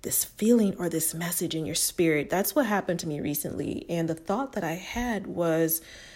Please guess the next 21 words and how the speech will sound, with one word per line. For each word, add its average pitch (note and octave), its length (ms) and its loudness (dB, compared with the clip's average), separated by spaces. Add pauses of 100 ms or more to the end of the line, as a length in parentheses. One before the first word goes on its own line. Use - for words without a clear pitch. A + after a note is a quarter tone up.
(480)
seemingly A#3 800 6
out G#3 180 0
of A3 140 2
the E3+ 100 0
blue, G#3+ 640 4 (760)
but F3+ 160 4
it, E3 240 0
but G3 260 6
obviously F#3 560 2
it's - 200 -2
really G#3 180 0
not. - 380 -2
But E3 100 2
the E3 100 0
thought A3 320 -4
that - 180 0
popped F3 340 -2
into E3+ 260 -4
my D#3+ 220 -2
head, D#3 400 -4 (500)
seemingly A3 760 2